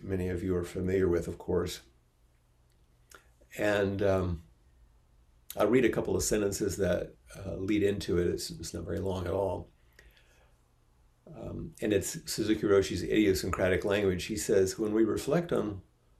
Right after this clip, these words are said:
what we're doing in our everyday life,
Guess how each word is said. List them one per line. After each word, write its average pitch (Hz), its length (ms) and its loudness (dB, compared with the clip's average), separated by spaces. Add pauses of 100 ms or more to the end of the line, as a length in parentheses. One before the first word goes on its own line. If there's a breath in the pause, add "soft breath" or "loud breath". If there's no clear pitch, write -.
(1500)
what 135 260 2
we're 110 200 6
doing 113 340 6
in 95 140 4
our 92 140 0
everyday 101 360 4
life, 92 540 0